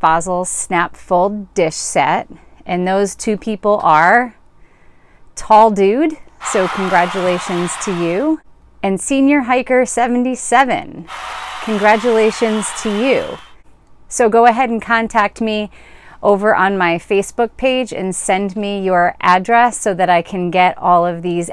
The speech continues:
out to you. And once again, I really appreciate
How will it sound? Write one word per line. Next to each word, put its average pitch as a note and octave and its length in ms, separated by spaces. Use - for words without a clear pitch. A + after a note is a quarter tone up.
out - 300
to A3 140
you. A3 400
And F#3 220
once F#3+ 260
again, G3 460
I F3 160
really F#3 460
appreciate F3 920